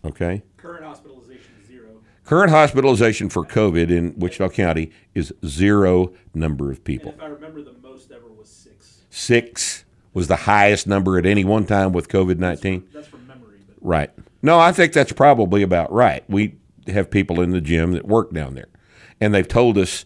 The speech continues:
Speaker 1: the whole time what's been going on. And the whole time what's been going on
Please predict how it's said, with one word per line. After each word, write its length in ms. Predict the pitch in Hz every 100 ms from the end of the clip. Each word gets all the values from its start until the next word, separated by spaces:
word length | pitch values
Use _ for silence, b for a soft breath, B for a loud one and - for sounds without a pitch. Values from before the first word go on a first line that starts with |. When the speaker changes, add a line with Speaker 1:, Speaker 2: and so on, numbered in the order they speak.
| -
Speaker 1:
the 120 | 90
whole 280 | 90 104 104
time 400 | 95 104 78 76
what's 200 | 82 80
been 180 | 82 78
going 320 | 78 73 76
on. 220 | 87 69 - B B B B
And 120 | 87
the 80 | 80
whole 220 | 107 156
time 320 | 143 135 120 92
what's 180 | 117
been 220 | 107 113 110
going 340 | 107 104 95
on 380 | 131 104 82